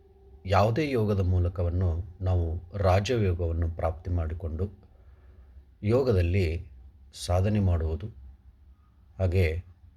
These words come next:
ಯೋಗದಲ್ಲಿ ಮುಕ್ತಿಯನ್ನು ಪಡೆಯುವುದು, ಇನ್ನೂ ಸಾಕಷ್ಟು ವಿಷಯಗಳನ್ನು ನಾವು ಕಲಿಯಬಹುದು. ಹಾಗಾಗಿ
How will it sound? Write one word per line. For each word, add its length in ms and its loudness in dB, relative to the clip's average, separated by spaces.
ಯೋಗದಲ್ಲಿ 580 -2
ಮುಕ್ತಿಯನ್ನು 480 -2
ಪಡೆಯುವುದು, 680 -6
ಇನ್ನೂ 300 -2
ಸಾಕಷ್ಟು 560 -2
ವಿಷಯಗಳನ್ನು 600 2
ನಾವು 500 2
ಕಲಿಯಬಹುದು. 600 -2
ಹಾಗಾಗಿ 680 2